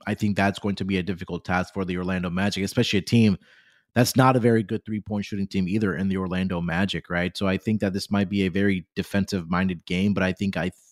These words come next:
I, I'm with you. I do like the Wolves here, minus a seven against the Orlando Magic on Friday night. So it'll be another game that is standing out on the Friday night card. It's gonna be another non-conference matchup. It's going to be the Phoenix Suns. They continue their road trip. They head to the A T L to take on the Atlanta Hawks.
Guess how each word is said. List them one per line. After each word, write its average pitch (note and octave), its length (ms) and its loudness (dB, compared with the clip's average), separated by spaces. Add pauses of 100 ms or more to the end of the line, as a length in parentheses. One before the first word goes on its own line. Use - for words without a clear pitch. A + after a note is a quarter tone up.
(220)
I, - 80 -10 (140)
I'm A2+ 160 2
with G2+ 220 0
you. F#2+ 60 2
I F2+ 180 0
do G#2+ 100 0
like F#2 180 0
the F#2+ 60 -8
Wolves F#2 300 -4
here, D#2+ 200 -6 (520)
minus A#2+ 400 4
a - 20 -10
seven F#2 540 -4
against F#2 420 -6
the F2 220 -12
Orlando F2+ 720 -6
Magic E2+ 440 -6 (120)
on F2+ 320 -8
Friday F2 520 -6
night. A2 480 2 (800)
So - 120 4
it'll F#3 40 6
be F#3 40 8
another F#3 220 6
game F#3 280 4
that D#3 240 2
is D#3+ 160 -4
standing D3 360 -6
out C3+ 300 2
on C3 180 6
the A#2+ 60 2
Friday A#2+ 460 4
night A2+ 320 0
card. A#2 260 6
It's - 120 -8
gonna G#2+ 120 2
be G2+ 100 0
another D#3+ 300 4
non-conference G2+ 760 -8
matchup. G2+ 440 2
It's G2+ 160 -2
going G2 280 0
to - 120 -14
be F#2 220 -4
the F#2 100 0
Phoenix G#2+ 340 2
Suns. A2 300 4
They G#2+ 160 4
continue G#2 480 2
their G#2 220 6
road F#2+ 260 4
trip. F#2+ 240 0
They G2+ 200 2
head G2+ 200 -4
to - 80 -6
the F#2 180 -2
A G#2+ 100 0
T G2 200 -2
L G#2 180 4
to F#2+ 80 0
take - 320 -4
on G#2 200 0
the G2 100 2
Atlanta F#2+ 400 0
Hawks. A#2 540 2